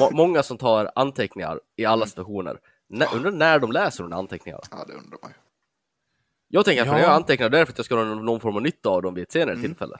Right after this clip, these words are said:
Speaker 2: Ja, absolut.
Speaker 1: De kommer aldrig sätta sig och läsa igenom de där anteckningarna.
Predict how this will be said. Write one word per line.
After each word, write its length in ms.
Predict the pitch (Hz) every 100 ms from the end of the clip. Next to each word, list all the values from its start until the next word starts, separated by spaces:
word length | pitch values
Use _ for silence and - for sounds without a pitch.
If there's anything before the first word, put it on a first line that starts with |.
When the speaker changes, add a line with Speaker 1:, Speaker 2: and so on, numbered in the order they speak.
| 104
Speaker 2:
Ja, 200 | 104 120
absolut. 460 | 135 107 113 - - _ _ -
Speaker 1:
De 80 |
kommer 180 | 120 170 -
aldrig 320 | 120 180 175
sätta 160 | - 110
sig 100 | 104
och 60 | 98
läsa 260 | 101 -
igenom 220 | 101 92
de 60 | 92
där 100 | 165
anteckningarna. 540 | 104 104 80 - 50